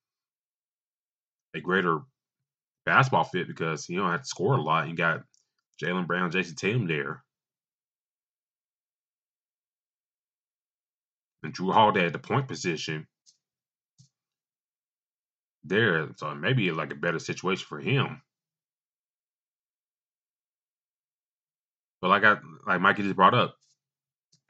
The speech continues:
LeBron had to take a pay cut. Yeah, I don't think LeBron's gonna do that. And yeah,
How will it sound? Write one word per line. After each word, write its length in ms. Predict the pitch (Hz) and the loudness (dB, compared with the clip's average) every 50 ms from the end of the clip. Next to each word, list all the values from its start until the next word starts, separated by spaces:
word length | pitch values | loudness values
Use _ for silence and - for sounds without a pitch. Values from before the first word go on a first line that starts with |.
| _ _ _ _ _ _ _ _ _ _ _ _ _ _ - - | _ _ _ _ _ _ _ _ _ _ _ _ _ _ -14 -12
LeBron 320 | 78 76 90 101 113 123 | -2 4 6 6 8 8
had 160 | 123 123 120 107 | 8 6 4 4
to 60 | - | 4
take 120 | 135 127 | 2 2
a 100 | 104 - | 2 2
pay 180 | - 120 123 123 | 2 2 2 2
cut. 320 | 123 - 98 80 76 71 - - | 2 0 -2 -2 -2 -6 -8 -8
Yeah, 200 | 87 85 82 80 | -4 0 2 2
I 80 | 87 | 2
don't 100 | 95 95 | 2 2
think 140 | 95 110 90 | 0 -2 -2
LeBron's 360 | 95 87 92 101 101 98 92 | -2 -2 2 2 2 2 2
gonna 160 | 92 92 87 | 0 0 0
do 160 | 98 110 104 90 | 0 -2 -2 -2
that. 280 | 82 65 - - - _ _ _ _ _ _ _ _ _ _ _ _ _ _ _ _ _ _ _ _ _ _ _ _ _ _ _ _ _ _ _ _ _ _ _ _ _ _ _ _ _ _ _ _ _ _ _ _ _ _ _ _ _ _ _ _ _ _ _ _ _ _ _ _ _ _ _ _ _ _ _ _ _ _ _ _ _ _ _ _ | -4 -6 -10 -14 -18 _ _ _ _ _ _ _ _ _ _ _ _ _ _ _ _ _ _ _ _ _ _ _ _ _ _ _ _ _ _ _ _ _ _ _ _ _ _ _ _ _ _ _ _ _ _ _ _ _ _ _ _ _ _ _ _ _ _ _ _ _ _ _ _ _ _ _ _ _ _ _ _ _ _ _ _ _ _ _ _
And 220 | 87 85 82 82 92 | -4 -4 -2 0 0
yeah, 440 | 107 120 127 135 135 135 131 131 | 2 4 6 6 6 6 4 2